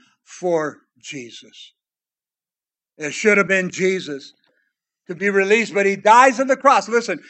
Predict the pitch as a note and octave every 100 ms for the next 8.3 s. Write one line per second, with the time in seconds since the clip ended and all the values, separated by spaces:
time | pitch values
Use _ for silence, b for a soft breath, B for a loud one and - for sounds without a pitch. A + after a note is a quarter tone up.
0 | B - A#3 G#3+ G#3+ C#4+ G#3+ - A#3 A3
1 | B3+ B3 - - - G3 F#3+ G3 F#3+ F3
2 | D#3+ - E3 A#2 F#2+ _ _ _ _ _
3 | _ _ _ _ _ G3 G3 G#3 E3 B3+
4 | B3+ E3+ G#3+ A#3+ A3+ F3+ C3+ - _ _
5 | _ _ _ _ A3 F#3 - F3 D3+ D3
6 | C3 G2+ _ _ - E3+ - A3 A3 G#3+
7 | A3+ G3 E3+ D#3+ D#3+ F3+ F3+ F3 F3 D#3+
8 | D3+ D3+